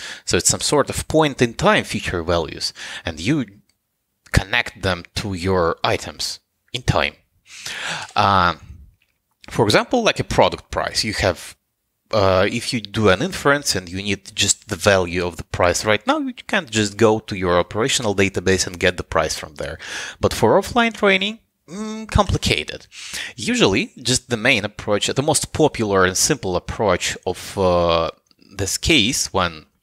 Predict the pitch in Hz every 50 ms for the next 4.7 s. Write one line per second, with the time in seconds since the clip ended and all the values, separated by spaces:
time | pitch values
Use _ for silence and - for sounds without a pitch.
0 | _ _ _ _ _ _ _ _ _ _ _ _ - - 120 113 110 - - 107
1 | 98 87 - - - 92 101 98 - - 98 87 85 - - 101 98 95 90 82
2 | 85 82 - - 85 - - 101 90 87 - _ _ - - - 185 - - -
3 | 107 85 113 - - - - - - - - - - - - - - - - 98
4 | 92 90 87 87 85 82 80 80 78 80 - - -